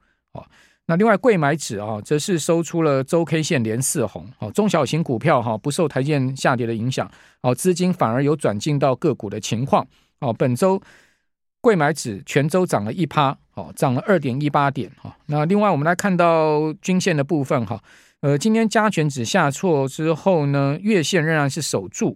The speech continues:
好，月线目前呢是正乖离一点零八趴，但是五日线跟十日线哈，是，是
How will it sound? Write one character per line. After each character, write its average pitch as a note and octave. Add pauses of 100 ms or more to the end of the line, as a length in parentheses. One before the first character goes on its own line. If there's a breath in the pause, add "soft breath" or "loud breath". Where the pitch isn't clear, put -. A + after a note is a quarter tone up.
好， A#2
月 F#3
线 E3
目 F3
前 C3
呢 D3+
是 D3
正 D3
乖 D#3
离 C3
一 D#3+
点 C#3+
零 A#2
八 C#3
趴， C#3 (300 loud breath)
但 A3
是 G3+
五 C3
日 F#3
线 F3+
跟 F3+
十 -
日 F3
线 C#3+
哈， A2
是， C#3 (600)
是 D3